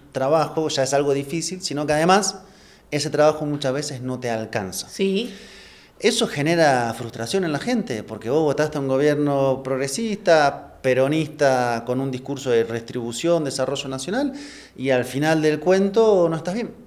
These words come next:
Speaker 2: Mm.
Speaker 1: Sí, Alberto te va a decir en su momento, hay variables de crecimiento económico, de la industria,
Speaker 2: Mm.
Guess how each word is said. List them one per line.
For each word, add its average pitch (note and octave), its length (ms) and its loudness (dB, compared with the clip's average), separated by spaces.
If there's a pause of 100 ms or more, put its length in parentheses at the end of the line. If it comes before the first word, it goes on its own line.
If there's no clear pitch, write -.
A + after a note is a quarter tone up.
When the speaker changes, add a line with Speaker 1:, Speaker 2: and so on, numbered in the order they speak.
(360)
Speaker 2:
Mm. G3 200 -8
Speaker 1:
Sí, F#3 140 4
Alberto E3+ 400 8
te B2+ 100 2
va B2+ 100 4
a - 20 4
decir D3 440 0
en A2 140 -6
su A2 140 -10
momento, A#2 500 -2 (260)
hay B2+ 140 2
variables A#2+ 400 2
de A2 80 -4
crecimiento A2 400 -8
económico, F3+ 800 2
de A#2 80 0
la C#3 80 -2
industria, E3+ 720 2
Speaker 2:
Mm. - 380 -12